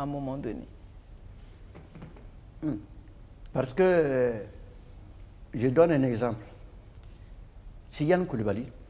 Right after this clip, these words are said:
Speaker 1: Oui.
Speaker 2: il a été,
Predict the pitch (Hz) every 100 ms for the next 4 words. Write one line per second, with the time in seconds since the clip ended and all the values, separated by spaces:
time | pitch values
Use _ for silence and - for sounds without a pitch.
0 | - - 185 170 - - - - - -
1 | 104 101 110 - 135 131 120 104 98 85
2 | 76 69 67 65 60 52 - -